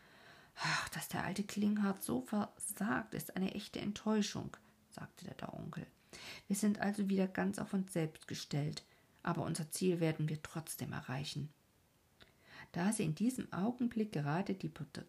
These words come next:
Polizeistation auspassierten, fuhr Doktor Hart ein Gedanke durch den Kopf. Er ließ seinen Neffen warten und verschwand im Gebäude.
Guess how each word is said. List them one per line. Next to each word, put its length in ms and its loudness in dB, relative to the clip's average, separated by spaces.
Polizeistation 1120 0
auspassierten, 1040 0
fuhr 220 0
Doktor 380 0
Hart 240 0
ein 120 0
Gedanke 420 -2
durch 180 -8
den 200 0
Kopf. 400 -14
Er 100 2
ließ 300 6
seinen 320 4
Neffen 360 2
warten 320 2
und 120 2
verschwand 520 0
im 140 0
Gebäude. 540 2